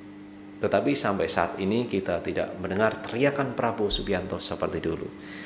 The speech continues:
Kita rasanya, eh, kangen, rindu dengan teriakan, dengan,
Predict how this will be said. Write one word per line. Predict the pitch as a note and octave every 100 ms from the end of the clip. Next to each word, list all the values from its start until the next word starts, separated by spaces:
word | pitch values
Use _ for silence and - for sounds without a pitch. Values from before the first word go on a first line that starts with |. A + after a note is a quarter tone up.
| - - -
Kita | - A#2 C3+ B2+
rasanya, | B2 A2+ - G2 G#2 A#2 A#2 A#2 A2 G#2+ G2
eh, | F#2+ F2+ -
kangen, | A#2+ A2 F2 D2+ - - - - - -
rindu | C3+ C3 C3 F#2
dengan | - G2 F#2+ F#2
teriakan, | F#2+ G#2 A2+ - F#2+ F2+ F#2 F#2+
dengan, | F2 F2